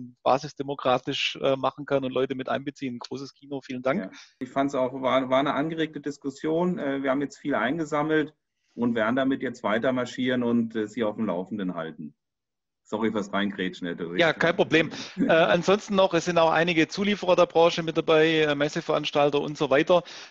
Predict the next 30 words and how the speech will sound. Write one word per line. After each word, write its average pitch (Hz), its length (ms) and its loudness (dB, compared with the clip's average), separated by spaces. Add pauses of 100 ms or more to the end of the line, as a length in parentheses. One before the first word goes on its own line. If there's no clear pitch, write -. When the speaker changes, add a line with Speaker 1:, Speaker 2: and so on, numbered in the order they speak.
Speaker 1:
Äh, 151 280 4
wer 147 180 4
irgendwie 147 220 0
Lust 170 260 0
hat, 160 160 2
sich 147 160 -8
mit 139 120 -2
einzubringen, 160 560 0
dem 151 160 -2
Arbeitskreis, 147 680 2
uns 139 160 -8
fällt 143 240 2
mit 139 120 -6
Speaker 2:
Gerne. 90 140 -6
Speaker 1:
Sicherheit 139 340 0
immer 143 240 -2
wieder 143 300 4 (720)
was 131 200 2
ein. 170 360 0 (320)
Äh, 139 260 2
kommt 147 240 -6
einfach 135 240 -2
auf 127 120 -4
uns 127 180 -12
zu, 175 260 -4
wir 139 80 -2
sind 135 180 -10
da 131 80 0
gern 120 180 -8
dabei. 143 420 0